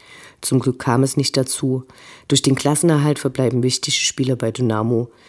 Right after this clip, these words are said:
die im Abstiegsfall nicht mehr an Dynamo gebunden gewesen wären.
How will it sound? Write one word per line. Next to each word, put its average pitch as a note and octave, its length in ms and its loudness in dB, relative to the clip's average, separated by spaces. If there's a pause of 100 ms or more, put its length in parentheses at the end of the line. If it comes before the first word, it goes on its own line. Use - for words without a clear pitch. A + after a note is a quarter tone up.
(160)
die F#3 80 -2
im F3+ 180 2
Abstiegsfall C#3 600 -2
nicht D3+ 260 0
mehr D#3 80 -2
an C#3 120 -2
Dynamo B2 360 0
gebunden - 480 -4
gewesen A2 420 -2
wären. G2 440 -8